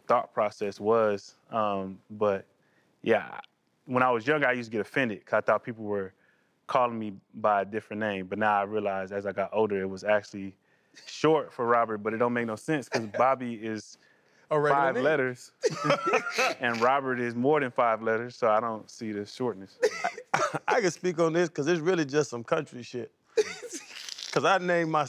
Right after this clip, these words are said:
Speaker 3: my first son Randolph Channing Crowder after myself, but then I
Speaker 1: Okay.
Speaker 3: had a second son,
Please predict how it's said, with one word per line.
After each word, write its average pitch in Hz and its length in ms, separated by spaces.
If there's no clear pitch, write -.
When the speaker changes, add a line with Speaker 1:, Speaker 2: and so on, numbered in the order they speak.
Speaker 3:
my 139 220
first 196 320
son 147 260
Randolph 143 560
Channing 135 380
Crowder 135 280
after 127 160
myself, 135 640
but 107 80
then 131 120
I 131 40
Speaker 1:
Okay. 135 80
Speaker 3:
had 135 120
a 113 60
second 190 360
son, 127 460